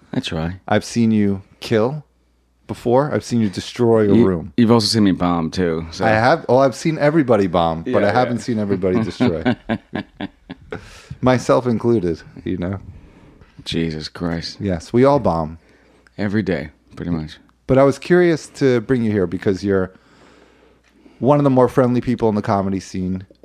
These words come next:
Speaker 2: You are all around town all the time. I always see you. And you also have this, like, mystery about you.
Speaker 1: What do you mean?
Speaker 2: I don't know. Like,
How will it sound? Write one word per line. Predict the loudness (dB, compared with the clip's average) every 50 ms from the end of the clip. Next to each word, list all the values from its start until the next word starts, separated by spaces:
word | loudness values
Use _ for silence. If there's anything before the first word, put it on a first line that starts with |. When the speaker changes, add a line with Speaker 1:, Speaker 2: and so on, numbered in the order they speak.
| _ _ _
Speaker 2:
You | 0 2 2 2 4
are | 2 2 4 2 2 0 -2 -4 -10 _ _ _ _ _ _ _ _ _ _ _ _ _ _ _ _ _ _ _ _ _ _
all | 2 4 4 4
around | 4 4 4 2 2 0
town | 0 -2 -2 0 0 0 -2 -2 -4 -6 -10 _ _ _ -2
all | 0 0 0
the | 0
time. | -2 -2 -2 -2 0 0 0
I | 0 2
always | 2 0 0 -4
see | -6 -4
you. | -2 -2 -2 -2 -4 -8 -14 _ _ _ _ _ -20 -20 -20 -20 -20 -20 -20 -20 _ -4
And | 0 0 2 2 4
you | 4 4 4
also | 4 2 2 0 0 0
have | 0 0 -2 -2
this, | -4 -6 -2 -2
like, | -2 -2 -2 -6 -14 -20 _ _
mystery | 0 0 0 0 -2 -4 -2 0 0 0 0
about | 0 -2 -4 -4 -4 -6 -8
you. | -12 -12 -12 -16 _ _ _ _
Speaker 1:
What | 2 4
do |
you | 4
mean? | 4 4 2 -2 -6 _ _ _ _ _ _ _ _ _ _ _ _ _ _ _ _ _ _ _ _ _ _ _ _ _ _ 0
Speaker 2:
I | 2 2
don't | 2 2 2 2
know. | 2 4 4 4 2 0
Like, | -2 -2 -2 -2 -2 -2